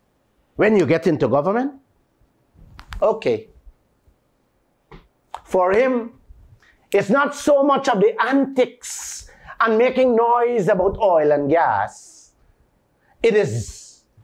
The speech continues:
doing the things to ensure our people benefit from oil and gas. And he said, if it demands us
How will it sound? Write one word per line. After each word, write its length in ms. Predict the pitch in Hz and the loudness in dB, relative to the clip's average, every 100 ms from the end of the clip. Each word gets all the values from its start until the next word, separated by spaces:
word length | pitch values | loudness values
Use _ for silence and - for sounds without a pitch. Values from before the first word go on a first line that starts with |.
| - - - 156 | -20 -20 -8 0
doing 340 | 180 262 269 | 2 4 2
the 80 | 254 | 2
things 580 | 226 - 269 262 247 - | 0 0 2 2 0 0
to 120 | 254 | 0
ensure 1000 | 220 175 170 - 220 202 170 131 113 - - - - | 2 0 -2 -2 0 2 0 -2 -4 -8 -18 -20 -4
our 260 | 196 214 214 | 0 2 0
people 340 | 220 214 202 | 0 -2 0
benefit 680 | 190 104 180 196 185 208 208 | -2 0 0 0 -2 -4 -2
from 160 | - 175 | -4 -2
oil 320 | 165 135 123 | -2 0 -2
and 160 | 127 131 | -2 0
gas. 760 | 139 127 110 - - - - _ _ _ _ _ _ _ _ _ _ _ _ _ - | 2 2 -2 -6 -20 -20 -20 _ _ _ _ _ _ _ _ _ _ _ _ _ -6
And 160 | 131 143 | -2 -2
he 100 | 127 | -2
said, 640 | - 175 135 110 110 110 _ _ - - | 0 2 0 -2 -8 -12 _ _ -12 -2
if 180 | 220 | 0
it 140 | 247 196 | 2 2
demands 540 | 202 208 262 269 190 | 2 2 2 2 2
us 640 | 240 220 - - - - - | 0 0 -8 -20 -20 -20 -20